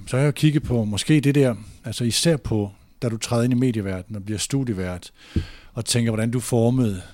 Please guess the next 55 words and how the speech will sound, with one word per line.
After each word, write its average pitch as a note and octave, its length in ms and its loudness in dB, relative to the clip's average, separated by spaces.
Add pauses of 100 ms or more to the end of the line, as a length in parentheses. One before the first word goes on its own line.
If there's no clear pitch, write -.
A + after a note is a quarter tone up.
(140)
øh, G2 240 -12
fodboldmagasinet G2 1000 0
og F#2+ 60 -4
nogle G#2+ 140 -2
af A2 40 -2
de G#2+ 100 0
andre A2+ 180 -4
formater, G#2+ 480 -4
du G#2 140 -8
var G2+ 120 -4
i F#2+ 40 -6
spidsen B2 400 -4
for. G#2 260 -6 (320)
Det A#2+ 200 2
virkede D3+ 320 4
som A#2+ 180 0
om, B2 160 0
at A2 160 -8
du B2 80 -4 (120)
tog - 340 0 (160)
og A2 140 -4
fik - 420 -2
et B2 140 -6
stort C3+ 320 -2
ejerskab, G#2 600 -6 (580)
som G2+ 460 0
nogle B2+ 160 0
gange C3 140 0
kan A#2 100 0
man G#2 120 0
være F#2 100 -6
studievært G#2 580 0
og A2 120 -2
læse G2+ 240 0
op A#2 120 2
fra A#2+ 120 0
en G#2+ 60 0
teleprompter G#2+ 540 0
og F#2 100 0
gøre, G#2 120 0
hvad A2 120 0
man G#2 100 0
får G2 140 -2
besked F#2+ 280 -4
på. F2 260 -8 (440)
Men G#2+ 100 -6
du A2+ 220 -2
havde B2+ 240 0
et D3+ 80 -4
stort C3+ 240 -2
ejerskab, A2+ 400 -4
er G#2 40 -6
det A2 40 -4
ikke A#2+ 100 -8
korrekt? B2+ 380 -4